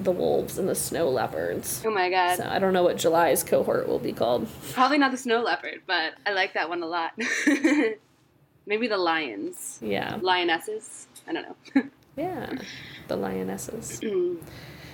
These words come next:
Speaker 1: Cool. Any other, like, concluding questions, thoughts, things that you'd like to talk about? I feel like my family might be home to interrupt us soon. <laughs>
Speaker 2: No, I think we touched on, uh, all of the things that I had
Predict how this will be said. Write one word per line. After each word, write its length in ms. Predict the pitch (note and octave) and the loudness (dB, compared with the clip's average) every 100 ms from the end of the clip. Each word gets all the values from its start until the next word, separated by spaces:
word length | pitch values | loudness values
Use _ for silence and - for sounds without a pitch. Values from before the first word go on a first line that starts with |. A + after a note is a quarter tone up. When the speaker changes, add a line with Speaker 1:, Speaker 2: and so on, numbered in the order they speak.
| - | -16
Speaker 1:
Cool. 400 | - B3+ D4 G3+ G3 | -8 -6 -4 -8 0
Any 260 | A#3+ C4+ | 2 4
other, 340 | A#3+ A#3+ B3 B3 | 4 6 6 8
like, 240 | B3 A3 | 6 4
concluding 960 | - B3 A#3 B3+ A#3+ A#3+ A#3 A#3 A#3 A#3 | 2 0 0 0 4 6 6 4 0 -4
questions, 800 | - A3+ - B3 A#3 A3+ A#3 - | 0 0 2 2 2 0 -2 -2
thoughts, 720 | - A3 A3 A3 - - - - | 0 2 2 0 0 0 0 -4
things 340 | - A3+ A3+ A#3 | 0 4 4 4
that 140 | A3+ | 4
you'd 160 | A3 G#3+ | 2 2
like 160 | G#3+ | 2
to 80 | G#3+ | 2
talk 240 | G#3+ G3+ G3+ | 0 2 4
about? 240 | G#3 - | 4 4
I 60 | G3 | 2
feel 180 | G3 F#3+ | 4 4
like 180 | F#3 | 4
my 120 | - - | 2 2
family 340 | - F2 F3+ | 2 2 2
might 200 | F2+ - | 0 -2
be 100 | - | -2
home 220 | A3 G#3 | 0 0
to 100 | G3+ | 2
interrupt 440 | G3 G3+ G3+ - - | 2 2 2 2 2
us 240 | - D#3+ | 2 2
soon. 260 | - - B3+ - - | 0 0 -2 -6 -8
<laughs> 180 | D#3 - - A3+ - - | -4 -2 0 0 0 0
Speaker 2:
No, 220 | A3 D4 | 4 4
I 80 | G#3+ | 4
think 180 | B3+ C4 | 2 0
we 120 | C4+ - | 0 0
touched 400 | G#3+ G3+ - - | -2 0 -2 2
on, 460 | F#3+ F#3 F3+ F3+ | 4 4 4 4
uh, 200 | F3+ F3 - - | 2 0 -2 2
all 260 | F#3 G3 | 4 4
of 80 | F#3+ | 2
the 80 | F#3 | -2
things 300 | F#3 F#3+ F#3 | 0 0 2
that 100 | F3 | 2
I 120 | E3+ | 2
had 420 | F#3+ F#3+ F3+ F3 | 4 4 4 2